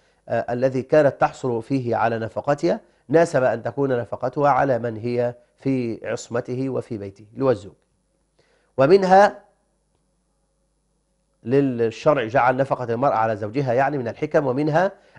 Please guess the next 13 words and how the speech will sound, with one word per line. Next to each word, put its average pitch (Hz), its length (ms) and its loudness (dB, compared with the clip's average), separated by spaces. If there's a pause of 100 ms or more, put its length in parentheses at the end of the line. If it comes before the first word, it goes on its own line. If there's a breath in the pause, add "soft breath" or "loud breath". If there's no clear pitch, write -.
أن 170 100 4
من 156 140 4
مظاهر 143 320 2
تكريم 151 420 -2
الإسلام 139 440 -2
للمرأة 143 460 -2 (460)
أن 156 180 4
الشرع 160 300 2
الإسلامي 139 580 0
لم 135 180 2
يكتف 131 460 -2
بإيجاب 113 420 -2
النفقة 143 600 -2